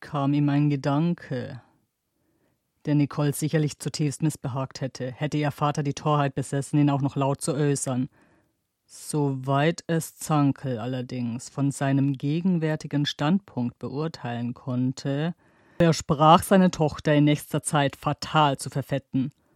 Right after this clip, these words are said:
Das kam gewiss vom vielen guten fetten Essen zu Weihnachten und nicht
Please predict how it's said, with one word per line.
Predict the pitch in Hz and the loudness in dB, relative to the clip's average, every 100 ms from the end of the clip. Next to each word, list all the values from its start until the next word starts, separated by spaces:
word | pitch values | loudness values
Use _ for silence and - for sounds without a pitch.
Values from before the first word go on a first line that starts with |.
| _ _ | _ _
Das | - 175 - | 6 6 6
kam | - 180 147 151 | 0 2 4 4
gewiss | 143 156 - | 2 0 0
vom | 156 147 | 2 2
vielen | - - 160 156 147 | 0 -2 0 4 2
guten | 143 151 - 156 | 2 -2 0 0
fetten | 151 147 151 | 0 -2 -2
Essen | 139 165 156 | -2 0 -2
zu | - | 0
Weihnachten | 143 147 151 151 - 180 180 - - _ | 0 2 4 2 0 -2 -2 -8 -20 _
und | 151 143 | -2 2
nicht | 156 143 | 2 0